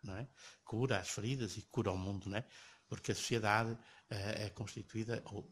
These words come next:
uma família de famílias, não é? De modo que, pronto, temos de conviver com esta realidade e, e temos de ver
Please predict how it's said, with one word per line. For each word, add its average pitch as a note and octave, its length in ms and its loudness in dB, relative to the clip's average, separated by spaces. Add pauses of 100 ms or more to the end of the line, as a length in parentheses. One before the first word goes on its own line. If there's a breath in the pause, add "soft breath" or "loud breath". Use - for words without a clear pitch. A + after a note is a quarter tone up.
(140)
uma A2+ 160 4
família G#2+ 460 2
de - 40 -10
famílias, F#2+ 520 -2
não A2+ 80 -4
é? - 20 -6
De - 160 -6
modo A2 220 4
que, G2+ 520 -2 (480 loud breath)
pronto, E3+ 300 2
temos G#2 300 2
de - 80 -10
conviver G2+ 600 0
com G2 220 -2
esta G2 220 -2
realidade A2 720 4 (880 loud breath)
e, G#2 240 -6
e - 20 -12
temos F#2+ 320 -6
de F2+ 60 -10
ver G#2+ 240 -8